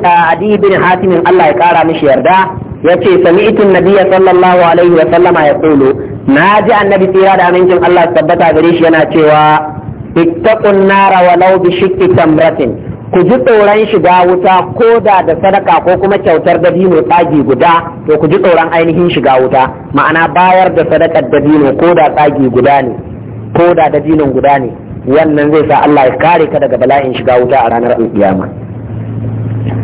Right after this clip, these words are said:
Muttafaqun alaihi, Bukhari da Muslim suka ruwaito wannan hadisi. Wa fi riwayatin lahuma anhu,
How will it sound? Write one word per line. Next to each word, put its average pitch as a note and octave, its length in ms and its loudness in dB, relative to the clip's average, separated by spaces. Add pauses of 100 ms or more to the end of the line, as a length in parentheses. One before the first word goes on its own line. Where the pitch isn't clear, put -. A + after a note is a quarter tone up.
(560)
Muttafaqun D3 520 0
alaihi, C3 340 0
Bukhari D#3 380 0
da D3 100 -2
Muslim C#3+ 280 -2
suka - 160 0
ruwaito B2 320 2
wannan A#2+ 240 -2
hadisi. G2 400 -6 (1400)
Wa - 120 2
fi A3+ 160 0
riwayatin A#3 560 0
lahuma F#3+ 520 0
anhu, C#3+ 400 -2